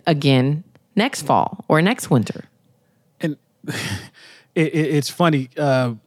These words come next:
Speaker 2: I, it's, it's so, it's not so funny that you bring that up, but it's, it's, I was just in conversation with some charity leads who,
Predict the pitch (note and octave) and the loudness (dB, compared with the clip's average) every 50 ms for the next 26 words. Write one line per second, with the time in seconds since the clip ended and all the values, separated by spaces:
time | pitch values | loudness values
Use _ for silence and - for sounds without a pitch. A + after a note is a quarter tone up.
0 | _ _ - - - C3 A2+ - B2+ C3 - - - - D#3 C3+ - - E3+ E3 | _ _ -18 -12 -12 -12 -12 -12 -14 -14 -14 -12 -6 -4 -4 -4 -4 -4 -4 -2
1 | D3 C3 - - - G#3 E3 - C#3 B2 - - - D3 D#3 B2+ G2 - - A#2 | -2 -2 -2 -2 0 0 0 0 0 -2 -4 -6 -4 -2 -2 -2 -2 -2 -6 -6
2 | G#2+ - - B2 A#2 A2+ G#2 G#2 G2+ - A2 F#2+ A#2+ A2 G#2+ G#2+ G#2+ G#2+ G#2+ G2+ | -4 -2 -2 0 0 0 -2 -4 -6 -6 -6 -4 -4 -4 -2 -2 -2 -2 -4 -4
3 | G2 - A#2 A#2 G#2+ - - - B2+ A#2+ G#2 - - - _ _ _ _ _ _ | -2 -2 -2 -2 -2 -4 -6 -6 -6 -6 -6 -8 -10 -10 _ _ _ _ _ _
4 | - C3 C3 B2+ B2+ - - - A#2 - E3+ F#3+ E3+ - - - D#3+ D3+ D3 C3+ | 0 2 4 4 2 2 -2 -4 0 2 2 2 2 0 -2 -2 0 0 0 0
5 | - - C#3+ C3+ A#2 A#2+ A#2+ - - C3+ C3+ C3 - - A#2+ A2+ A2 A2 - - | 0 0 0 0 2 0 -2 -2 -2 0 0 0 -2 -4 -4 -6 -6 -6 -6 -8
6 | A2 G2+ G2 - - - F3 F3+ E3+ D3 B2 A#2 A2 G#2 G2+ G2 G2+ G2+ - - | -8 -10 -8 -6 -2 0 2 2 2 2 0 0 -2 -2 -4 -4 -6 -6 -8 -8
7 | A#2 | -8